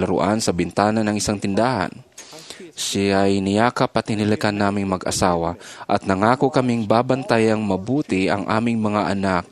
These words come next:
para hindi na sila mawalay sa amin.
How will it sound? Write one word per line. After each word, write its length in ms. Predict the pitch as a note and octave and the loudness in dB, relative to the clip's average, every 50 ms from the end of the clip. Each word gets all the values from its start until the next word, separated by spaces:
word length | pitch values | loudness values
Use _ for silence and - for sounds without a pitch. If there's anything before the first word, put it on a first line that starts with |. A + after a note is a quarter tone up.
| - - - - - - - - - _ | -14 -20 -18 -18 -16 -16 -16 -18 -2 _
para 240 | A#2 A#2 A2+ A2+ A2 | 4 4 6 4 4
hindi 400 | G#2+ G#2+ G#2+ G2+ G2 A#2+ B2+ C#3 | 2 2 0 0 0 2 2 2
na 80 | C3+ C3+ | 0 -2
sila 560 | - - A2+ G2 G2 F#2+ F#2+ F#2+ G2+ A2 C#3 D#3 D3+ D3+ - - - - - G#3 A3+ G#3+ _ - C#3+ C#3+ D#3 F#3 G3 G3+ F#3+ - - C#3 B2 A#2+ A#2 B2 | -2 -2 -2 0 0 0 0 -2 -4 -6 -10 -14 -18 -20 -20 -20 -20 -18 -18 -18 -20 -20 _ -20 -20 -20 -18 -18 -18 -18 -18 -18 -18 -20 -20 -16 -6 0
mawalay 880 | A2 A2 A2 G#2+ A2+ B2+ C#3 D3+ C#3+ G#2 F2+ F2 F2 F2+ F#2 F#2+ G#2 - _ - A2+ A#2 A2+ A2+ A#2+ B2+ - - - - | 2 4 4 4 4 4 2 2 2 2 0 0 0 0 -2 -6 -8 -14 _ -20 -20 -20 -20 -20 -20 -20 -20 -20 -18 -12
sa 480 | - - - B2 E2+ C#2+ G2 G2 F#2+ F2+ | -10 -6 -4 -4 -2 -2 -2 -2 -2 -2
amin. 240 | F2+ E2+ E2 D#2 | -4 -6 -8 -10